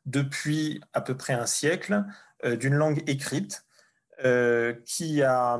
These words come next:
développé, euh, à l'époque soviétique, euh, un, un standard, euh, littéraire, euh, basé sur le, le dialecte, ou disons le, le, le parler, euh, de Derbent.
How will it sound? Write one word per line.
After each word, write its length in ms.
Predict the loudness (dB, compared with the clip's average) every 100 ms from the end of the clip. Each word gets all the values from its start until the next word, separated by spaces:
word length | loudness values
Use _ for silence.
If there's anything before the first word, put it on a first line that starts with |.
| -4 -4
développé, 840 | -4 -2 -4 -2 -2 0 0 -4
euh, 260 | -8 -8 -6
à 80 | -6
l'époque 320 | -6 -8 -8
soviétique, 720 | -6 -6 -8 -8 -8 -8 -6
euh, 600 | -6 -6 -8 -8 -6 -6 -8
un, 260 | -10 -8 -10 -8
un 100 | -4
standard, 600 | -2 -2 2 2 2 0
euh, 200 | -6 -6
littéraire, 680 | -6 -4 -4 0 0 0 -2 -6 _ _ _ _ -4
euh, 600 | -2 -2 -4 -6 -8 -8 -10 -4
basé 300 | -4 -2 0
sur 280 | 0 -2 -4
le, 300 | -6 -6 -6
le 160 | -8 -8
dialecte, 640 | -4 -4 -4 -6 -10 -12
ou 340 | -10 -10 -12 -14
disons 340 | -12 -10 -8
le, 260 | -6 -6 -8
le, 180 | -6 -6
le 180 | -4 -2
parler, 560 | -2 0 0 0 -2 -10 _ _ -8
euh, 180 | -6 -6
de 140 | -6
Derbent. 560 | 0 0 0 -2 0